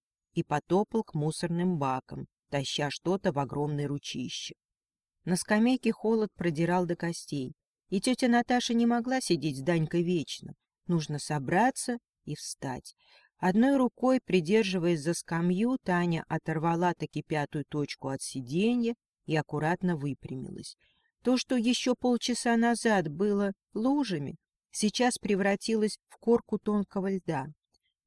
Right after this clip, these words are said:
Молодая женщина аккуратно ступила на дорогу и тут же поехала, хватаясь обеими руками за скамейку. От резкого движения в голове замельтешили звёздочки. Тошнота подкатила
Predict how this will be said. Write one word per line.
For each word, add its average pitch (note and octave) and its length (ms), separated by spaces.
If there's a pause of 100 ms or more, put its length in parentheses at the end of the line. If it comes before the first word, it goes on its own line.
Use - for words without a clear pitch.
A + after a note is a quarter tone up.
(180)
Молодая A#3 420
женщина A3+ 500
аккуратно F#3+ 560
ступила E3+ 540
на D3+ 160
дорогу F#3+ 640 (480)
и F3+ 100
тут A3+ 220
же A3+ 120
поехала, G3+ 640
хватаясь D#3+ 560
обеими D#3 400
руками F3+ 440
за E3 140
скамейку. D3+ 680 (440)
От - 200
резкого G#3+ 500
движения G#3 640
в F3 60
голове F#3 420
замельтешили F3+ 760
звёздочки. E3+ 800 (480)
Тошнота D#3+ 580
подкатила C#3+ 800